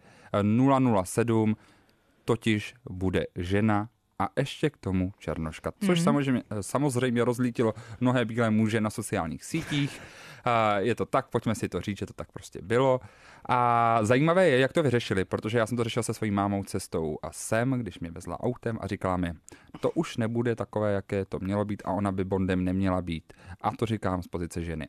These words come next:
Speaker 1: A právě já jsem s tím docela taky souhlasil. Mně to připadá už trošku jako zbytečný, jako tu adaptaci posouvat někam jinam, ale oni to vyřešili docela hezky.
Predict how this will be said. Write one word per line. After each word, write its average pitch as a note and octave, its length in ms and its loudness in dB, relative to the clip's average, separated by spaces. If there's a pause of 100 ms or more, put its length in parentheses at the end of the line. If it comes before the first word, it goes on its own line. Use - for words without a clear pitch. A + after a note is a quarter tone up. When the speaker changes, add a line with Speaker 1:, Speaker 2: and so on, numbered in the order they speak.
(100)
Speaker 1:
A A#2+ 80 0
právě C3 380 2
já C3+ 100 2
jsem D3 160 -2
s - 80 -10
tím D3+ 100 0
docela D3 260 2
taky A2 180 0
souhlasil. F#2 440 0
Mně F#2+ 120 -2
to A2+ 80 -2
připadá A2+ 320 0
už A2 100 -2
trošku A#2 220 -4
jako A2+ 160 -2
zbytečný, G#2 440 -2
jako G2+ 180 -6
tu D2 140 -4
adaptaci G2+ 340 -2
posouvat A#2 280 -2
někam G#2+ 220 -2
jinam, B2 200 0 (120)
ale D3 200 4
oni D3 140 2
to D#3 100 0
vyřešili D3+ 280 2
docela G#2+ 300 -2
hezky. D#3+ 440 -2